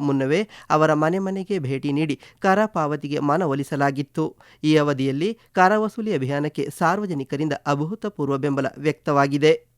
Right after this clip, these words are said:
ಚಿಕ್ಕಬಳ್ಳಾಪುರ ಗೌರಿಬಿದನೂರು ಮಾರ್ಗದ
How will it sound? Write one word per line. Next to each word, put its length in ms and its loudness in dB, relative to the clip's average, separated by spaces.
ಚಿಕ್ಕಬಳ್ಳಾಪುರ 760 2
ಗೌರಿಬಿದನೂರು 720 0
ಮಾರ್ಗದ 320 0